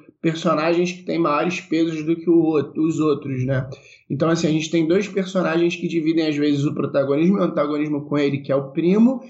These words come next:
e a menina que chega, que é mais ou menos o par dele dentro de cozinha, e ao mesmo tempo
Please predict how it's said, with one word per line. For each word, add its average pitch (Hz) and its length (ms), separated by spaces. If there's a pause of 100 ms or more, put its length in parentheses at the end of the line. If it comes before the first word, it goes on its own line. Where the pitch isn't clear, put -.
(260)
e 208 120
a 202 60
menina 208 480
que 208 140
chega, 196 580 (140)
que 196 100
é 185 240
mais 170 320
ou 165 60
menos 165 320
o 160 180
par 165 420
dele 156 360
dentro 143 420
de 143 140
cozinha, 170 560
e 202 100
ao 180 100
mesmo 185 360
tempo 185 480